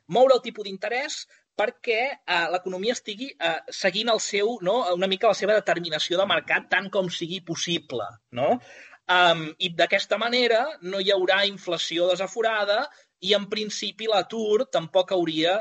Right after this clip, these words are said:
no, de, de, d'existir o, o d'existir substancialment. Clar, arriba el dos mil vuit, tot això se'n va fer punyetes, el Banc Central baixa el tipus d'interès tant com pot, l'economia no es recupera. Llavors,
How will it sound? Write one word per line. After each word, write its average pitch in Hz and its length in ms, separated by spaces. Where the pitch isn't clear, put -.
no, 143 320
de, 147 140
de, 127 120
d'existir 127 920
o, 147 140
o 139 40
d'existir 131 520
substancialment. 120 880
Clar, 156 180
arriba 151 300
el 160 80
dos 170 120
mil 196 160
vuit, 220 380
tot 170 160
això - 160
se'n 143 180
va 135 80
fer 143 100
punyetes, 180 560
el 139 160
Banc 170 160
Central 175 440
baixa 143 300
el 143 60
tipus 147 220
d'interès 147 340
tant 143 120
com 147 160
pot, 185 320
l'economia 123 540
no 139 80
es 135 60
recupera. 175 560
Llavors, 180 320